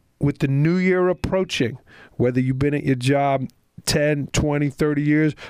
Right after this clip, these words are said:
whether you're, you're a young college kid like Matt Williamson, whether you're just starting out, why not you? You've been training.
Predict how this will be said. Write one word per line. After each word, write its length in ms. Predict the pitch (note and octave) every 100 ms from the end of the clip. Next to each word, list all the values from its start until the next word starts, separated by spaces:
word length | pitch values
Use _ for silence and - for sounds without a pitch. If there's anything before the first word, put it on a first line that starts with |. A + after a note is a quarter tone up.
| -
whether 400 | C#3 D3 C#3+ C#3+
you're, 260 | C#3 C#3 D3
you're 220 | C#3 C#3
a 60 |
young 240 | B2+ D3 C#3+
college 440 | D#3+ D3 C#3+ -
kid 280 | - D#3 D3+
like 200 | C#3+ -
Matt 280 | C3 C#3 C3+
Williamson, 500 | C#3+ D3 C3+ D3+ C#3+
whether 180 | D3 D3
you're 140 | D3
just 280 | C3 D#3 -
starting 460 | - E3 D#3+ D#3+
out, 420 | E3 F3 A2+ - - _ _ _ _ _
why 500 | - A#2+ C3+ D3+ E3
not 320 | E3 E3+ E3 D#3
you? 320 | D#3+ D#3 A2 _ _ -
You've 360 | A#2+ C#3 C3+
been 220 | D3 C#3+
training. 680 | C3 - D3 D#3+ D#3+ B2+ G#2+